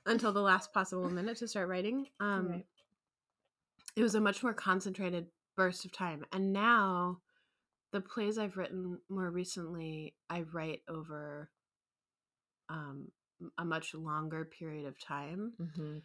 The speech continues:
Speaker 1: which I don't, I think I don't like it as much, but that's just the nature of,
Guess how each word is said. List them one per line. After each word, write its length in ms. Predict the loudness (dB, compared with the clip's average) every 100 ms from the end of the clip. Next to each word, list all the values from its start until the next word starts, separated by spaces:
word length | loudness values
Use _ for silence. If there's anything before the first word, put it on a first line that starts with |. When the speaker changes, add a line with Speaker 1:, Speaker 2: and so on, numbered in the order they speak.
| _ _ _ _
Speaker 1:
which 160 | -2 6
I 100 | 8
don't, 280 | 10 8 4 -14 _ _ _ _ _ _ _ 2
I 180 | 4
think 200 | 4 4
I 80 | 4
don't 200 | 6 4
like 240 | 4 2 -2
it 80 |
as 180 | -6 -6
much, 320 | -10 -10 -12 -8
but 100 | -4
that's 240 | -2 -4 -4
just 260 | -8 -6
the 80 | -6
nature 480 | -6 -6 -8 -10 -10
of, 120 | -12